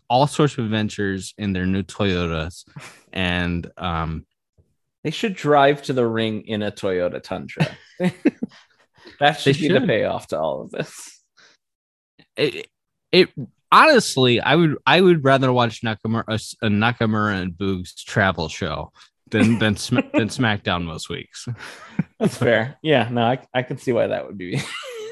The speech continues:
Speaker 2: <laughs> that would be more enjoyable.
Speaker 1: Yeah. So anyway, the Usos are, like, part of the, the top act on the show, so I don't think they're losing, they're losing the tag titles to Nakamura and Boogs.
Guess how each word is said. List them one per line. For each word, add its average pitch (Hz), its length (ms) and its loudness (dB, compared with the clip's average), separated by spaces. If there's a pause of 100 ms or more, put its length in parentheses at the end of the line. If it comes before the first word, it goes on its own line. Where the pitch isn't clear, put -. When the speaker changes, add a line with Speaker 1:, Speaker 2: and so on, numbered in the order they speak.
Speaker 2:
<laughs> - 880 -6
that 170 240 6
would 127 80 -2
be 127 100 0
more 107 220 -4
enjoyable. - 500 -8 (1080)
Speaker 1:
Yeah. 170 200 4
So 156 220 -2
anyway, 165 260 4
the 135 160 0
Usos 170 360 0
are, 135 60 -2
like, 117 260 -4
part 113 280 -2
of 101 160 -8
the, 92 360 -6
the 101 80 -6
top - 360 -4
act 87 340 -2
on 85 140 -8
the 82 60 -8
show, 80 320 -8
so - 160 -10
I 87 60 -2
don't 98 220 -4
think 101 160 -8
they're 92 140 -6
losing, 82 500 -8
they're 101 160 -10 (100)
losing 98 440 -6
the 87 60 -8
tag 85 320 -6
titles 78 320 -12
to - 100 -12
Nakamura 80 580 -6
and 71 120 -14
Boogs. - 460 -18